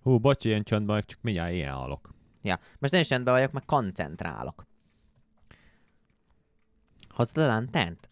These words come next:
Speaker 1: Aha. Ezt
Speaker 2: Köszönöm.
Speaker 1: nem gondoltuk át, Máté, hogy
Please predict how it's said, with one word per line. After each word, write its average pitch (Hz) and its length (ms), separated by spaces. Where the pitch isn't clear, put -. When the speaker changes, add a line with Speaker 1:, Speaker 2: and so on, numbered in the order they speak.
Speaker 1:
Aha. 113 280
Ezt - 480
Speaker 2:
Köszönöm. - 160
Speaker 1:
nem 123 120
gondoltuk 98 580
át, 92 200
Máté, 82 320
hogy 82 220